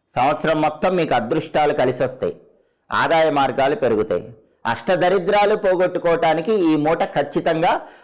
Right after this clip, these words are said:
భోగి మంటల్లో వేసి తీరాలి అని పరిహార శాస్త్రంలో చెప్పారు. అయితే ఈ మూటని చేతిలో పట్టుకొని మూడు సార్లు ప్రదక్షిణలు చేసిన తర్వాత మీ కోరిక ఏముందో ఆ కోరిక చెప్పుకొని భోగి మంటల్లో ఆ మూట వేస్తే ఖచ్చితంగా మీ కోరిక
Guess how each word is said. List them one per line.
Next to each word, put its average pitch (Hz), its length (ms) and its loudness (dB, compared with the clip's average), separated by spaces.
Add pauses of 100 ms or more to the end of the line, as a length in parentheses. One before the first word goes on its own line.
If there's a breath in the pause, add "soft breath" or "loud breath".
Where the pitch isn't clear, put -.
(140)
భోగి 170 300 2
మంటల్లో 151 540 2
వేసి 143 320 0
తీరాలి 120 600 2
అని 131 160 0
పరిహార 131 440 -2
శాస్త్రంలో 113 500 -2
చెప్పారు. 95 440 -2 (720 soft breath)
అయితే 139 240 2 (560)
ఈ 147 100 4
మూటని 220 460 0 (100)
చేతిలో 220 300 2
పట్టుకొని 190 480 0
మూడు 180 260 2
సార్లు 196 340 0
ప్రదక్షిణలు 170 560 0
చేసిన 135 360 0
తర్వాత 110 440 2 (540 loud breath)
మీ 151 140 2
కోరిక 226 500 2
ఏముందో 202 360 2
ఆ 180 140 2
కోరిక 214 440 0 (160)
చెప్పుకొని 196 400 0
భోగి 165 320 2
మంటల్లో 165 440 0
ఆ 139 60 2
మూట 143 260 0
వేస్తే 131 400 0
ఖచ్చితంగా 196 720 -2
మీ 156 100 0
కోరిక 160 360 0